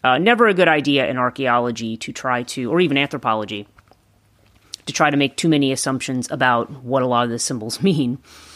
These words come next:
Um, so that, that is one of those areas that you may find, um, a lot of mistakes.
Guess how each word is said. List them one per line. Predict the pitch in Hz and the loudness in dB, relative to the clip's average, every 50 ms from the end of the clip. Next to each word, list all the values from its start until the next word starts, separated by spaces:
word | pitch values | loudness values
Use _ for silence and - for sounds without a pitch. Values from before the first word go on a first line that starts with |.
| - - - - _ - | -20 -20 -20 -20 _ -8
Um, | - 117 110 107 104 107 117 120 | -4 -2 -2 0 0 -2 -2 -2
so | - - 147 131 | -2 0 0 0
that, | 127 139 143 - | 2 2 2 2
that | 160 151 143 | 2 2 2
is | 143 - | 0 0
one | 143 151 143 | 0 2 2
of | 139 | 2
those | 123 135 127 117 - | 2 0 0 0 0
areas | - 147 139 135 131 123 120 123 123 | 0 2 2 2 2 0 0 -2 -2
that | - 120 | -4 -6
you | - 127 | -4 -2
may | 123 120 117 | -2 -2 -2
find, | 113 - 117 110 110 104 104 107 110 - - - - - | -4 -4 -4 -4 -4 -4 -6 -8 -8 -10 -14 -20 -14 -8
um, | - - - - 76 69 143 - - _ _ _ - - | -6 -6 -6 -6 -8 -12 -14 -16 -18 _ _ _ -14 -12
a | - | -10
lot | 113 - 98 | -8 -8 -8
of | - 69 | -10 -10
mistakes. | - - - - 117 87 - - - - | -10 -8 -6 -6 -6 -6 -6 -8 -10 -10